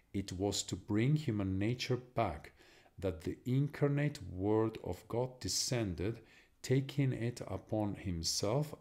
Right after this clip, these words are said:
after it had fallen, in order that he might recall it to its former state, healing the wounds of transgressions, sweeping away the shadows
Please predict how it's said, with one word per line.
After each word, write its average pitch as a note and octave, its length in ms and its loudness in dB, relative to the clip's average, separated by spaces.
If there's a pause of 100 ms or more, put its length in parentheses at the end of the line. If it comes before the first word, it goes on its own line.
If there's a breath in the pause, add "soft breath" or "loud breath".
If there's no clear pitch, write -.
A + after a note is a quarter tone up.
after G2 520 -4
it F#2 220 -4
had - 340 -6
fallen, C3 640 0
in G2 220 -4
order C3+ 340 0
that A2+ 240 -2
he - 140 -4
might F2+ 500 -2
recall C3 760 0 (680)
it G#2 380 -2 (560 loud breath)
to - 260 -2
its A2+ 240 0
former F#2 460 2
state, - 540 -2 (680 loud breath)
healing C3+ 340 6
the G2 80 2
wounds D3 440 2
of G2 160 -4
transgressions, C3 840 2 (300 loud breath)
sweeping C3+ 640 2
away G2 400 2
the F#2+ 120 -6
shadows G2 680 0